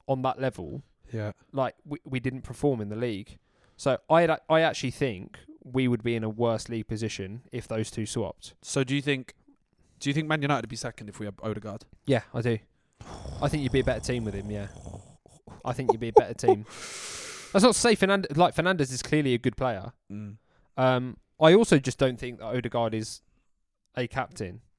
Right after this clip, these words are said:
Speaker 2: Yeah, so, yeah.
Speaker 1: I, it's a weird
Speaker 2: I
Speaker 1: one,
Speaker 2: don't,
Speaker 1: that.
Speaker 2: yeah, I
Speaker 1: It's
Speaker 2: look
Speaker 1: a
Speaker 2: at that
Speaker 1: weird
Speaker 2: and feel
Speaker 1: one.
Speaker 2: the same.
Speaker 1: I still think, yeah, I still think,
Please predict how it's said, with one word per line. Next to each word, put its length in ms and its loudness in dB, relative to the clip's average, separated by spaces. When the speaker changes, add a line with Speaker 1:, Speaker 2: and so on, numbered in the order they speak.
Speaker 2:
Yeah, 160 -10
so, 240 -6
yeah. 240 -6
Speaker 1:
I, 120 6
it's 160 0
a 60 10
weird 360 8
Speaker 2:
I 40 6
Speaker 1:
one, 100 8
Speaker 2:
don't, 120 2
Speaker 1:
that. 100 6
Speaker 2:
yeah, 140 6
I 100 4
Speaker 1:
It's 160 2
Speaker 2:
look 100 6
Speaker 1:
a 20 -4
Speaker 2:
at 20 2
that 20 4
Speaker 1:
weird 200 4
Speaker 2:
and 80 0
feel 120 0
Speaker 1:
one. 100 -2
Speaker 2:
the 60 -8
same. 220 0
Speaker 1:
I 60 2
still 260 8
think, 460 -2
yeah, 300 0
I 80 2
still 180 2
think, 300 -6